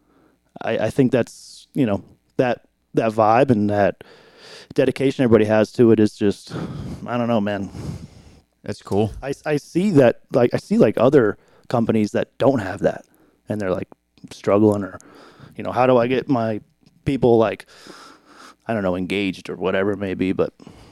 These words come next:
Speaker 1: I don't know. It's always just been such a, for me, it's always been, like, very important. So I don't know. You just gotta get your people fired up and, like, passionate about what you're doing.
Speaker 2: Do you have, do you have, like, a, a goal of where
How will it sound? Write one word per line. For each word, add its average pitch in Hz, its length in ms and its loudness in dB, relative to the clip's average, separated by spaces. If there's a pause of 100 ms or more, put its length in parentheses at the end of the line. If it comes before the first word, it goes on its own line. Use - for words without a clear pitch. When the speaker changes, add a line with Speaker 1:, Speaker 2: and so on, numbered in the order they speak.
(200)
Speaker 1:
I 135 100 -4
don't 147 100 2
know. 156 180 2 (480)
It's 139 180 -4
always 156 240 6
just 147 180 -16
been 127 540 2 (680)
such - 300 -4
a, 110 380 0 (460)
for - 160 2
me, 151 200 6
it's 151 120 0
always 127 280 6
been, 113 180 -2
like, 104 180 -2 (200)
very 123 460 4
important. 90 400 -6 (100)
So - 280 -18 (480)
I 120 60 -2
don't 160 80 2
know. 156 80 6
You 120 120 2
just 135 120 0
gotta 147 120 4
get 147 100 0
your 135 80 4
people 143 240 0
fired 120 300 2
up 127 140 2
and, 120 100 -2
like, 110 220 -4 (220)
passionate 117 360 -8
about 107 140 4
what 104 120 4
you're 104 120 2
doing. 110 260 2 (200)
Speaker 2:
Do 117 100 -8
you 147 180 0
have, 120 540 -2 (140)
do 90 100 -14
you 101 100 -4
have, 131 160 -2
like, 120 180 -4
a, 85 100 -6 (200)
a 85 120 -10 (180)
goal 92 500 2
of 92 160 -6
where 90 760 -2